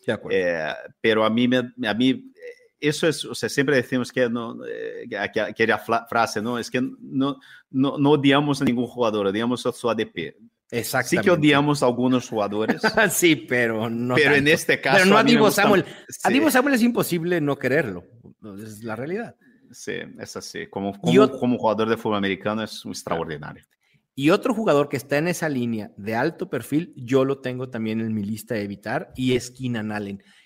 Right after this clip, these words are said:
Speaker 1: Y no porque no me guste, y no porque no creo que pueda ser productivo este año, sino porque se está yendo como el wide receiver diez en A D P, en el consenso, y me parece que eso es bastante alto. Creo que al final de la temporada,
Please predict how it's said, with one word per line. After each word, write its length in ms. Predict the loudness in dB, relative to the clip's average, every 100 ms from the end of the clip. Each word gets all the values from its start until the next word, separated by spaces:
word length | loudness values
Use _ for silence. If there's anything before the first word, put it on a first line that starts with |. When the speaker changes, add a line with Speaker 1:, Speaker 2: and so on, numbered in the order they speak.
| _
Speaker 1:
Y 120 | 0
no 220 | 4 4
porque 280 | 2 -2 2
no 160 | 4 4
me 100 | 2
guste, 380 | 2 -2 -2 -2
y 60 |
no 160 | -2 -2
porque 240 | -6 -4
no 280 | 0 0 -2
creo 520 | -4 0 2 4 2 -2 -20 _ _ -4
que 120 | -4
pueda 240 | 2 4
ser 240 | 4 0 -2
productivo 640 | 0 0 0 -4 -2 -2
este 240 | -4 -4 -6
año, 460 | -4 -4 -6 -10 -16
sino 540 | -10 -6 -2 -2 -2
porque 260 | -4 -8 -8
se 120 | -10
está 160 | -6 -2
yendo 260 | 0 0
como 180 | 0 -2
el 60 | 0
wide 200 | -2 -2
receiver 640 | -6 -6 -2 -2 -2 -8
diez 540 | -4 0 2 2 -4 _ _ _ _
en 180 | -4 0
A 100 | 0
D 120 | -2
P, 380 | 0 2 2 0 _ _ -4
en 140 | -2
el 120 | -2
consenso, 640 | -2 -4 -2 -2 -2 -2 -2
y 100 | 0
me 120 | 0
parece 420 | 0 -2 -2 -6
que 100 | -8
eso 180 | -8 -2
es 340 | -4 -4 -14 -20 _ _ _ _
bastante 680 | -2 -2 -2 -2 -2 0 0
alto. 340 | 0 -4 -10 _
Creo 340 | 2 4 2
que 120 | 0 -2
al 100 | -2
final 420 | -4 -2 0 0
de 60 |
la 120 | 0 -2
temporada, 760 | -6 -4 0 2 2 0 -2